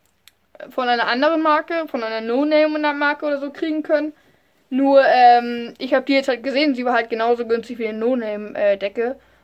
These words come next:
Und deswegen hab ich gesagt, okay, nehmen wir die mit. Ich hätte sie mir wirklich größer vorgestellt. Ich bin irgendwie ein bisschen enttäuscht. Aber, äh, es geht. Ist halt, wie gesagt, nur eine Kinderwagendecke. Wenn man jetzt was Großes haben will, dann ist es schon echt zu klein. Aber ich find auch,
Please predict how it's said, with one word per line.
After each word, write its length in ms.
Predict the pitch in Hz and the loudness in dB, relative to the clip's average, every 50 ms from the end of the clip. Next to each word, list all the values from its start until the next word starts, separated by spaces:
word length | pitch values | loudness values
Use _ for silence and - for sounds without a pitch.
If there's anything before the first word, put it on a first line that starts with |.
| _ _ - | _ _ -10
Und 120 | 240 233 | -8 -6
deswegen 300 | 220 226 226 - 240 240 | -6 -6 -4 -4 -4 -2
hab 120 | 254 220 226 | -2 -4 -4
ich 80 | 233 | -6
gesagt, 240 | - 226 214 214 214 | -8 -8 -8 -8 -8
okay, 120 | - - 233 | -8 -8 -8
nehmen 180 | 226 214 208 | -8 -6 -6
wir 80 | 202 196 | -8 -8
die 160 | 202 233 247 | -6 -8 -4
mit. 280 | 262 294 311 302 - _ _ _ _ _ _ _ _ _ _ _ _ _ _ _ _ _ _ | -2 -2 -2 -4 -6 _ _ _ _ _ _ _ _ _ _ _ _ _ _ _ _ _ _
Ich 80 | - - | -6 -2
hätte 160 | 285 277 277 | -2 -2 -2
sie 60 | 311 | -2
mir 160 | 277 269 262 | -4 -2 -2
wirklich 300 | 240 285 - 330 330 - | -4 -6 -8 -8 -12 -10
größer 360 | _ 254 262 294 359 - 466 453 | _ -6 -4 -4 -2 -2 -4 -4
vorgestellt. 720 | - 440 440 427 415 - - _ 381 359 370 392 403 392 | -4 -4 -4 -4 -6 -8 -8 _ 0 2 2 2 2 -2
Ich 140 | - - _ | -6 -14 _
bin 100 | 302 277 | -10 -8
irgendwie 280 | 294 294 285 277 269 | -6 -6 -4 -4 -4
ein 160 | 262 247 247 233 | -2 -4 -4 -6
bisschen 240 | 277 311 - - | -6 -8 -8 -8
enttäuscht. 720 | - 254 262 - - - 254 240 254 285 392 403 - - _ - - - - _ - - | -8 -8 -8 -10 -6 -4 -2 0 2 0 0 -2 -6 -16 _ -20 -20 -20 -20 _ -20 -10
Aber, 420 | - - 233 247 247 269 262 247 240 | -2 2 2 4 4 6 4 6 4
äh, 340 | 240 233 240 240 233 - 226 | 4 2 2 2 0 0 -4
es 180 | 226 - - | -6 -8 -12
geht. 260 | - 220 190 - - | -8 -6 -6 -6 -6
Ist 80 | - 240 | -2 2
halt, 160 | 277 277 277 | 4 4 4
wie 120 | 269 294 277 | 4 2 2
gesagt, 200 | 269 240 240 233 | 2 0 0 -2
nur 100 | 226 226 | -4 -8
eine 100 | 220 247 | -10 -6
Kinderwagendecke. 920 | - 294 285 294 285 277 277 269 262 254 254 240 247 247 247 254 247 247 - _ _ _ _ _ _ _ _ _ | -4 0 2 2 4 4 4 4 4 2 0 -4 -4 -4 -4 -6 -6 -6 -10 _ _ _ _ _ _ _ _ _
Wenn 120 | 233 233 | -6 -4
man 120 | 233 240 | -2 -2
jetzt 180 | 233 233 233 - | -2 -4 -4 -6
was 200 | 233 226 226 _ | -8 -8 -8 _
Großes 380 | - 233 247 269 277 269 247 247 | -6 -2 -2 -2 -2 -4 -4 -4
haben 220 | 240 226 226 220 | -4 -4 -4 -4
will, 100 | 226 226 | -6 -6
dann 120 | 220 220 | -6 -6
ist 120 | - 202 208 | -8 -8 -8
es 120 | 208 208 | -10 -16
schon 200 | - - 220 - | -10 -10 -8 -8
echt 180 | - 196 - - | -8 -10 -10 -16
zu 100 | - - | -20 -20
klein. 280 | - - 214 196 190 | -14 -10 -8 -6 -2
Aber 140 | 226 240 254 | -2 -2 -2
ich 80 | 294 - | -2 -2
find 160 | - 349 339 | -2 0 2
auch, 160 | 311 302 320 | 0 0 0